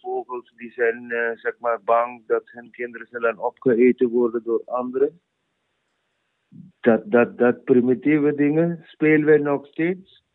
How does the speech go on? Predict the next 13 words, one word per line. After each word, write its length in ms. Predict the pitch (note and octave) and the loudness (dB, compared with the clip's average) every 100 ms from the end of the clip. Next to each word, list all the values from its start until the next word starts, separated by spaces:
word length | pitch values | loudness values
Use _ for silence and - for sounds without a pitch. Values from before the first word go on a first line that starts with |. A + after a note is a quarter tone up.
| - | -20
zonder, 680 | - D3+ D#3+ D#3+ D#3+ E3 D#3+ - | -10 -2 0 0 2 0 -2 -4
zeg 200 | D3+ C#3+ | -4 -4
maar, 200 | D3 C#3+ | -4 -2
een, 440 | C#3 C#3+ C#3 C#3 | -2 -2 -2 -2
eh, 340 | C3+ C3+ C3 C3 C3 _ _ | -2 0 -2 -4 -8 _ _
spirituele 1120 | - - C#3+ C3+ D3 D3 D3 C#3 C#3 C#3 B2+ B2 | -10 0 0 0 -2 2 4 4 2 0 -4 -6
awakening. 720 | A#2 C3+ B2+ A#2 F2+ E2+ - _ _ _ _ _ _ _ _ _ _ _ _ _ _ _ _ _ _ _ _ | -2 -2 -2 -6 -10 -12 -18 _ _ _ _ _ _ _ _ _ _ _ _ _ _ _ _ _ _ _ _
Oh, 960 | A2+ A#2 A#2 B2 B2 B2+ B2 B2 C3+ A#2+ | -4 0 0 0 -2 -6 -12 -14 -14 -12
omdat 400 | A2+ A2 A2 - | -10 -8 -8 -10
daar 460 | G#2 A#2+ C3 C#3 - | -4 2 2 2 0
zit 160 | D#3+ D#3+ | -4 -2
bij, 220 | D#3+ D#3 E3 D#3+ E3 D#3+ D#3 D#3+ | -2 -2 -4 -6 -6 -8 -12 -14
wat 140 | D#3 | -10